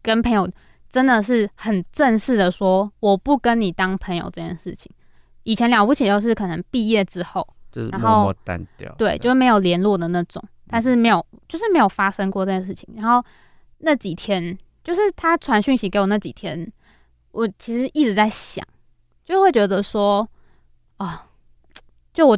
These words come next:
Speaker 1: 我会一直觉得说我真的是一个很差的人。
Speaker 2: 哦。
Speaker 1: 反正就是最近发生一件觉得的那种感觉，就是
Speaker 2: 就是觉得，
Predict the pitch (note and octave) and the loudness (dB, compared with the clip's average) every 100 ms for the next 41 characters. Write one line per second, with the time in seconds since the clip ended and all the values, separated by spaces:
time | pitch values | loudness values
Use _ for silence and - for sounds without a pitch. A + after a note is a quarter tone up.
0 | - - C#4 G4+ F#4 A#3 A3+ C4 G3+ C4 | 2 0 2 4 4 2 2 4 4 2
1 | A#3+ C4 G#3+ - F3+ - - F#3+ F#3 F3+ | 0 -2 -4 -6 -10 -10 -6 -2 -2 -4
2 | - G2 - G3+ - - _ _ _ - | -8 -10 -14 -16 -20 -20 _ _ _ -20
3 | - C#3 C#3 _ _ _ B3+ D#4 F#4+ F#4+ | -20 -20 -20 _ _ _ -2 0 2 0
4 | E4+ E4+ D#4 D4 C#4+ C4 C4 A#3+ B3+ B3 | -2 -4 -2 -2 -2 -4 -6 -6 -8 -10
5 | - - - G#3+ G3+ _ _ _ _ _ | -10 -12 -10 -10 -12 _ _ _ _ _
6 | - - _ _ _ _ _ - A3+ A#3+ | -20 -20 _ _ _ _ _ -2 0 2
7 | A3 F#3+ D#3 F#3 - - - - G#3 G#3+ | 2 0 -2 -6 -14 -20 -20 -16 -16 -16
8 | _ - - - - G3+ G3 C3+ B2 B2+ | _ -16 -16 -12 -4 -2 -2 0 2 0